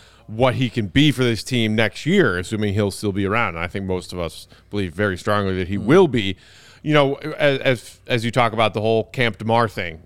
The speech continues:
Speaker 1: and whether or not that's gonna happen with Pat again this summer, but whether it's there, wherever he is working on his game,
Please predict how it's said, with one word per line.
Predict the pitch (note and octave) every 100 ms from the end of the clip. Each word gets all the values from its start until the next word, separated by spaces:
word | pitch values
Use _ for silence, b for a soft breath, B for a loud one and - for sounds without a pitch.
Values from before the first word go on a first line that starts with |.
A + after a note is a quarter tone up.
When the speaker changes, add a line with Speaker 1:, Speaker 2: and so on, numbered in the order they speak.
| -
Speaker 1:
and | G2 G2
whether | G#2+
or | G#2
not | G2+ G#2
that's | A2
gonna | B2 A2+
happen | A2 A#2+
with | A2+
Pat | A#2+ A#2
again | A#2 A#2
this | A#2+
summer, | - B2+ B2+ B B B -
but | C3 B2 C3+
whether | C3+ C3
it's | A#2
there, | D#3 D3+ C#3
wherever | C3+ C3+ C#3+ C#3 B2+
he | B2 B2+
is | C3 A#2
working | A2 A2+ A#2
on | A2+
his | G#2+
game, | - A#2+ A2 G2+